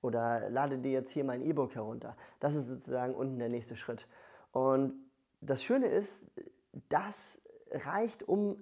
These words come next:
einfach neunzig Prozent Ergebnisse zu, zu bringen. Und wenn wir die mal haben, dann können wir uns daran machen und mit allen Facebook-Strategien der Welt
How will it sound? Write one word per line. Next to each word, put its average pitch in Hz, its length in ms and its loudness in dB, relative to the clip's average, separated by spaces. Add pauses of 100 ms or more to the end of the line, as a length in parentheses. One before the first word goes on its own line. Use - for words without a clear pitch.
einfach 180 520 -6
neunzig 190 520 -2
Prozent 185 320 -2
Ergebnisse 147 540 -2
zu, 139 240 0 (100)
zu 139 140 0
bringen. 135 340 0 (360)
Und 143 100 4
wenn 156 120 10
wir 165 80 4
die 269 120 2
mal 220 200 0
haben, 202 280 0
dann 156 180 2
können 175 180 -2
wir 147 60 -2
uns 156 160 -4
daran 147 240 2
machen 151 240 0
und 135 120 0
mit 139 160 -4
allen 139 260 -2
Facebook-Strategien 143 800 -2
der 123 140 2
Welt 143 220 4